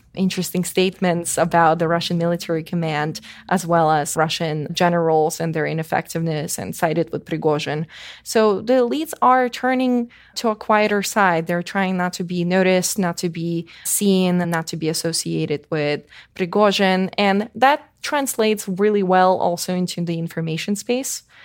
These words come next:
The information space, especially am-, among Russian military bloggers, has been quiet on Prigozhin's death. So there has been no insinuations that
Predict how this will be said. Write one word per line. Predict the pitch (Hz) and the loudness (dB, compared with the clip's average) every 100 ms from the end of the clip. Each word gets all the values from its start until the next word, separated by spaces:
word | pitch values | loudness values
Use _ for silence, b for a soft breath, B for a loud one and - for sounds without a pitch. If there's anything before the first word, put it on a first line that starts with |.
| B B B - | B B B -2
The | 190 | 0
information | 196 226 214 214 - 240 | 2 2 2 2 2 -2
space, | - 196 214 233 196 | 0 0 2 0 -4
especially | - 180 - 202 185 | -2 0 0 0 0
am-, | 180 160 185 | 0 -2 -2
among | 185 170 170 | 2 2 0
Russian | 156 - 170 | -4 -4 -4
military | 180 185 185 190 | -2 -2 -2 -4
bloggers, | 180 175 170 175 180 185 B B - | 0 0 2 2 -2 -4 B B -2
has | 220 202 | 0 0
been | 208 | -4
quiet | - 202 190 190 180 | 0 2 4 4 0
on | 175 175 170 170 | 0 -2 -2 -6
Prigozhin's | - 170 165 165 170 165 | -8 -4 -4 -4 -6 -4
death. | 170 117 - - | -2 -2 -6 -12
So | - 185 170 165 B B B | -4 -2 0 -2 B B B
there | 185 | -2
has | 185 202 190 | 2 0 0
been | 165 208 196 190 | 0 2 4 4
no | 202 | 4
insinuations | 254 240 247 240 220 202 202 - 190 185 185 - | 4 2 0 2 2 2 0 0 -2 -2 -4 -2
that | 185 170 170 | 2 2 2